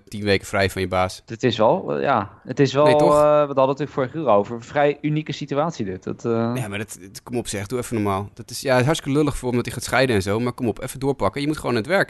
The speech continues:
Speaker 1: Je moet aan het werk. Je wordt dik en dik en dik betaald. En mensen die veel minder betaald krijgen dan hij, die moeten na een week ook weer gewoon aan het werk zijn, hoor.
Speaker 2: Ja.
Speaker 1: Als ze al vrij krijgen. Want
Speaker 2: Ja.
Speaker 1: het is voor de rest ook gewoon een kwestie van, ja, moet je je vrije tijd maar oplossen. Ga maar aan het werk.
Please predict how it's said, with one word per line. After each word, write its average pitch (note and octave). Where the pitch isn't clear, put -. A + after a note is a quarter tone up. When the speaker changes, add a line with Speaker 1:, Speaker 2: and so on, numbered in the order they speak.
Speaker 1:
Je D#3
moet E3
aan D3+
het G#2+
werk. E3
Je A#2+
wordt A#2
dik E3+
en B2
dik D#3
en B2
dik C3
betaald. B2
En B2+
mensen C#3
die A#2
veel D#3
minder E3
betaald A2
krijgen G#2+
dan A2
hij, A2+
die C3
moeten C#3
na C#3+
een C3+
week C#3
ook E3
weer F#3
gewoon C3
aan A#2+
het A2+
werk G#2+
zijn, G2
hoor. D#3
Speaker 2:
Ja. G#2+
Speaker 1:
Als A#2+
ze B2+
al A#2
vrij G#2
krijgen. G2
Want F#2+
Speaker 2:
Ja. G#2
Speaker 1:
het G#2
is -
voor -
de G#2+
rest C#3
ook A2+
gewoon A2+
een G#2
kwestie A2
van, A2
ja, D3
moet A2
je A2+
je A2
vrije A#2+
tijd D#3+
maar D3+
oplossen. G#2+
Ga -
maar B2
aan B2+
het C#3+
werk. D3